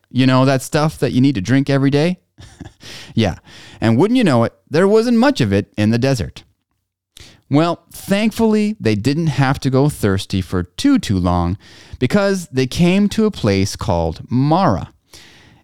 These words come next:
And Marah did indeed have some water.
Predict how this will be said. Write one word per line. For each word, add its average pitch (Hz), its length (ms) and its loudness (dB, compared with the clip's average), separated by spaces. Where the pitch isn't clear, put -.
And 135 300 4
Marah 233 340 4
did 220 180 2
indeed 202 600 2
have 82 340 -6
some 107 260 0
water. 117 400 0